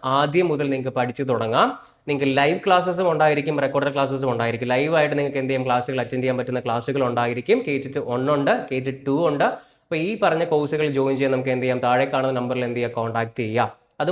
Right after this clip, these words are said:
മാത്രമല്ല, നമ്മൾ എന്ത് ചെയ്യുന്നു, നെക്സ്റ്റ് വീക്ക് മുതൽ സോഷ്യൽ സയൻസിൻ്റെ, കെ ടെറ്റ് ത്രീ സോഷ്യൽ സയൻസിൻ്റെ ക്ലാസ്സും ആരംഭിക്കുന്നുണ്ട് കേട്ടോ, സോഷ്യൽ സയൻസിൻ്റെ. ഓക്കെ, സോഷ്യൽ സയൻസ് നമ്മൾ എന്ത് ചെയ്യാൻ പോവുകയാണ്,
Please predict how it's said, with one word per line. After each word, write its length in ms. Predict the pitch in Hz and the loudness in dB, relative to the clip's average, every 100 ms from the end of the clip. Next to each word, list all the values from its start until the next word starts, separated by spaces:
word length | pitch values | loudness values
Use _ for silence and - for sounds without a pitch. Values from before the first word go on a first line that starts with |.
| 180 | 2
മാത്രമല്ല, 420 | 165 202 220 170 165 | 2 2 2 4 2
നമ്മൾ 120 | 156 | 2
എന്ത് 100 | 147 | 2
ചെയ്യുന്നു, 180 | 151 151 143 | 2 0 0
നെക്സ്റ്റ് 260 | 143 202 160 | -4 -4 -4
വീക്ക് 200 | 151 151 | -4 -2
മുതൽ 160 | 135 135 135 | -2 -2 -2
സോഷ്യൽ 320 | 151 151 185 170 | -2 -2 -4 -2
സയൻസിൻ്റെ, 440 | 165 156 147 131 127 | 0 0 -2 -6 -4
കെ 80 | 143 147 170 | -4 -4 -6
ടെറ്റ് 180 | 170 - | -8 -8
ത്രീ 120 | 151 147 151 | -6 -6 -4
സോഷ്യൽ 260 | 139 135 151 143 | -6 -6 -6 -4
സയൻസിൻ്റെ 440 | 135 135 135 127 131 | -4 -4 -4 -4 -2
ക്ലാസ്സും 320 | 123 120 131 | -2 -2 -6
ആരംഭിക്കുന്നുണ്ട് 500 | 120 117 120 117 113 | -4 -4 -6 -6 -6
കേട്ടോ, 140 | 117 143 131 | -4 -4 -4
സോഷ്യൽ 220 | 120 135 | -6 -4
സയൻസിൻ്റെ. 420 | 127 123 120 110 104 _ _ _ _ _ - | -4 -4 -8 -10 -14 _ _ _ _ _ -4
ഓക്കെ, 160 | 180 156 151 | -2 0 -2
സോഷ്യൽ 180 | 151 160 | -2 -2
സയൻസ് 180 | 156 156 | 0 0
നമ്മൾ 140 | 151 147 | 0 0
എന്ത് 100 | 147 | 2
ചെയ്യാൻ 160 | 143 147 | 2 4
പോവുകയാണ്, 300 | 143 139 | 4 2